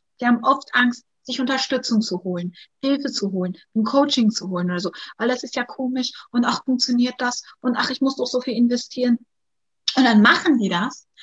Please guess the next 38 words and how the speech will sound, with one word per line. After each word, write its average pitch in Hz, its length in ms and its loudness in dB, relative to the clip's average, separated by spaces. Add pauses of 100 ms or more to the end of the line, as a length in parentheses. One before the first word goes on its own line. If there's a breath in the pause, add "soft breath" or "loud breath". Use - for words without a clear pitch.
(200 loud breath)
weil 220 380 4
entweder 233 420 0
die 214 100 -2
Lebensumstände 208 800 0
sie 180 100 -8
dazu 180 500 -4
bringen, 214 440 4
es 202 140 -6
machen 208 280 -2
zu 202 140 -2
müssen, 226 600 4 (420 loud breath)
oder 226 360 4
sie 233 120 -2
dann 240 160 0
auch - 160 -4
sagen, 220 280 0
„Oh 233 120 -4
nee, 233 200 0
ich, - 180 -12
ich - 200 -20
möchte 320 300 0
nicht 269 180 0
mehr, 185 140 -6
es - 120 -12
läuft 302 320 2
einfach 226 400 -2
nicht. 190 200 -12
Und 233 100 -16
das, 240 140 -10 (300 loud breath)
das 285 140 -4
kann 349 260 2
doch 349 120 2
nicht 311 160 -2
jetzt 302 160 -8
irgendwie 302 240 0
alles 427 320 4
gewesen 180 480 -4
sein.“ 160 280 -6